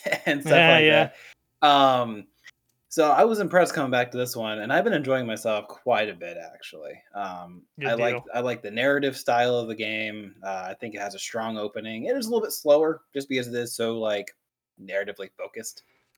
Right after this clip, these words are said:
Speaker 2: Right.
Speaker 1: Um,
Speaker 2: Very much.
Speaker 1: so if, if you start to get a little bored in the beginning, stake it through.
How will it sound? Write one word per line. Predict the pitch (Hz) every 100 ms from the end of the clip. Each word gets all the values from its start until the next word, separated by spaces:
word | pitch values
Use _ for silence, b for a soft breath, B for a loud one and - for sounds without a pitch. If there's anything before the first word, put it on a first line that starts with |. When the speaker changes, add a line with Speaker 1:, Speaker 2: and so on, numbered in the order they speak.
| _
Speaker 2:
Right. | 190 156
Speaker 1:
Um, | 98 95 90 175 175 165
Speaker 2:
Very | 160 156
much. | 143 - - -
Speaker 1:
so | - 131 123 113 117 - _ _ _
if, | 117 110 _ 127 - _ _ -
if | - 120
you | 117
start | 127 143
to | 147
get | 139 135
a |
little | 135 131
bored | 131 127
in | 123
the |
beginning, | 117 117 117 117 117 113 _ _ _ -
stake | - 104
it | 104
through. | 104 101 101 101